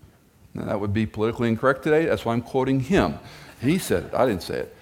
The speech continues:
God has spoken, and he has not stuttered. His word is clear.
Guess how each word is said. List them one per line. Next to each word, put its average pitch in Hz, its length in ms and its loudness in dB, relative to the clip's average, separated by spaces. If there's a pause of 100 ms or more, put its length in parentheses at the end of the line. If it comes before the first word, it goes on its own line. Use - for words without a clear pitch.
(200)
God 104 180 -2
has 120 100 -2
spoken, 160 560 -4
and 104 120 0
he 107 80 2
has 104 180 -2
not 117 180 -6
stuttered. 180 420 -10 (720)
His 110 140 -2
word 101 240 0
is 123 100 -8
clear. 196 480 -6